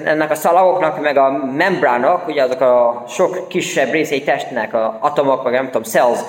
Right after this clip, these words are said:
ők összegyűlnek, és valamilyen például védelmet raknak, ugye, a, a dologra, membranes, eh, membránok,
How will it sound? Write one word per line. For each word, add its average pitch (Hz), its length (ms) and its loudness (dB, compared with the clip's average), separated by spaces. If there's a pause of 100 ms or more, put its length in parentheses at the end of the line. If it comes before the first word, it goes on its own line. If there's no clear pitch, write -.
(240)
ők - 140 -12
összegyűlnek, 147 680 0
és 139 160 -8
valamilyen 147 380 0 (200)
például 139 260 2 (460)
védelmet 147 720 2
raknak, 143 440 0
ugye, 131 180 2
a, 120 580 4 (640)
a 113 160 2
dologra, 156 640 2
membranes, 151 760 0
eh, 127 200 2
membránok, 139 640 2